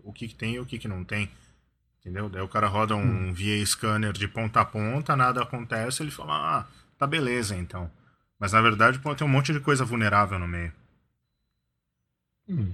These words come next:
Speaker 3: sim,
Speaker 2: É.
Speaker 3: sim.
Speaker 2: É, o
Speaker 3: Diga
Speaker 2: nível
Speaker 3: aí,
Speaker 2: de
Speaker 3: Nelson.
Speaker 2: complexidade e,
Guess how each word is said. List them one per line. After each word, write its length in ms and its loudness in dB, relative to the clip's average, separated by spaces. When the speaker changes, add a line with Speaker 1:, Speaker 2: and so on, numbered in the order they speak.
Speaker 3:
sim, 400 -2
Speaker 2:
É. 200 12
Speaker 3:
sim. 100 2
Speaker 2:
É, 120 12
o 60 12
Speaker 3:
Diga 120 12
Speaker 2:
nível 160 12
Speaker 3:
aí, 60 8
Speaker 2:
de 40 8
Speaker 3:
Nelson. 200 8
Speaker 2:
complexidade 960 8
e, 560 4